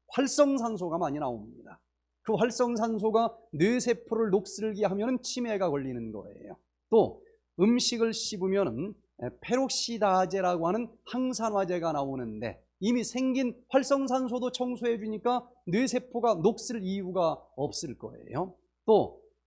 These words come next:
그렇게 해서 음식을 오래 씹으면은 이 소화를 잘 시키기 때문에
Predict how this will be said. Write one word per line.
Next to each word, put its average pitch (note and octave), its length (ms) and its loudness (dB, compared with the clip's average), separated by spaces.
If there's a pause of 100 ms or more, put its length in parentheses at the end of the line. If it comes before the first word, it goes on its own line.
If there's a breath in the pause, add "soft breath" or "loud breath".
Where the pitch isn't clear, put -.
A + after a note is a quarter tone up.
(160)
그렇게 G#3+ 380 6
해서 E3+ 640 -2 (240)
음식을 G#3+ 480 2
오래 F3+ 420 6
씹으면은 F3+ 720 -2 (440)
이 G3 340 -2
소화를 G3 580 0
잘 E3 240 -4
시키기 - 580 -8
때문에 D#3 640 -8